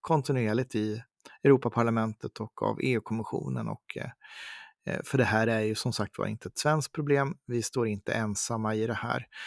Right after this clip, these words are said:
eh, utan vi måste liksom få upp det här på en, en ännu bredare, eh, nivå.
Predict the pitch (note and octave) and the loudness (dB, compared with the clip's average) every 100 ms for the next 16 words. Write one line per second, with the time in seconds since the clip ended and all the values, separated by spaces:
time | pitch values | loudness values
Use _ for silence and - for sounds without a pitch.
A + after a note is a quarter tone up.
0 | - - - - A2+ A2 A2+ C3 _ _ | -12 -12 -10 -4 -2 -2 -4 -10 _ _
1 | _ - - B2+ A#2 A2 A#2 A#2 B2 A#2+ | _ -12 -6 -2 0 0 -2 -4 -2 -2
2 | - A2 G2+ - G#2+ - B2 G#2+ - - | -2 -4 -4 -6 -8 -4 -2 -2 -6 -6
3 | G2+ G2+ - G#2 A2 - G#2 - _ _ | -4 -6 -6 -8 -8 -6 -8 -8 _ _
4 | - A#2+ A#2 A2 G#2 A#2+ A#2+ - D#3+ D4+ | -2 0 0 -2 -2 -4 -4 -6 -10 -20
5 | - - - - B2+ G#2 G#2 B2 | -16 -14 -12 -6 -4 -4 -4 -8